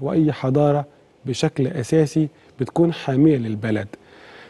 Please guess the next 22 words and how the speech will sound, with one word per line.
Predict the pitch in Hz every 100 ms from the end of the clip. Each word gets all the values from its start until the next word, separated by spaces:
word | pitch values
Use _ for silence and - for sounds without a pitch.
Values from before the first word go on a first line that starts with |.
| -
تفكك | - 185 -
الجبهة | 143 143 170 165
الداخلية | 135 147 139 - 160 165 165 139
يساعد | 135 113 175 165 131
على | 139 151 -
الغزو | 143 120 160 139
الخارجي | 131 - 135 156 156 147 - _ -
أيا | 185 151
كان | - 151 147
هذا | 120 135 123
الغزو. | 117 110 98 107 - - - - - - - - -
تفكك | 131 - 214 185 156
الجبهة | 135 180 - 143
الداخلية | 135 131 180 190 - 170 185 139 151
اللي | 123 120
حصل | - 180 147 110 107 - - _
في | - 139
عهد | 156 156
ملوك | 131 131 160 151
الطوائف | - 147 156 165 160 - -
كان | 147 147
فرصة | - 220 185 -